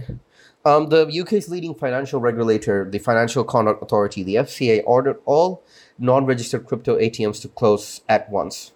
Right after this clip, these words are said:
right? Or face, um, undisclosed or actions on the March twenty-second. Um, they listed three reasons for the, this quick enforcement:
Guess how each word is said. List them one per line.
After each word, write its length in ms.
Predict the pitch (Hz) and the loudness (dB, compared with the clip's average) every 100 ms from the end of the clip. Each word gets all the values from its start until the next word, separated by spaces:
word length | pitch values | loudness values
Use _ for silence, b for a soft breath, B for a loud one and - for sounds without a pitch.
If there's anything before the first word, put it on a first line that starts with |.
| _ | _
right? 340 | 98 104 110 b b b | -2 0 -2 b b b
Or 160 | 113 113 | 0 2
face, 380 | - 113 113 - | 2 0 0 -2
um, 260 | 120 110 107 | 4 4 4
undisclosed 640 | 117 110 110 - 117 - - | 0 0 -2 -2 -4 -4 -4
or 200 | 104 - - | -4 -2 -4
actions 400 | 113 117 107 107 | -4 -6 -8 -4
on 60 | |
the 60 | 101 | -2
March 380 | 98 95 - - _ | 0 0 -2 -14 _
twenty-second. 580 | 104 92 - - - - _ B B B B _ 131 | -6 -6 -8 -10 -10 -14 _ B B B B _ 2
Um, 580 | 127 127 123 120 117 117 | 4 4 2 -2 -6 -8
they 680 | 131 139 151 143 147 123 - _ | 2 4 4 0 -2 -4 -6 _
listed 440 | 156 160 170 - | -2 -2 -4 -6
three 220 | - 139 139 | 0 2 4
reasons 340 | 135 127 127 | 2 0 0
for 120 | 127 | 2
the, 240 | 113 117 - - - | 2 -2 -6 -14 -6
this 220 | 120 - | -4 -4
quick 400 | - 127 - - _ _ | -2 -2 -2 -14 _ _
enforcement: 680 | 113 110 113 107 - 120 - | -2 0 0 0 2 0 0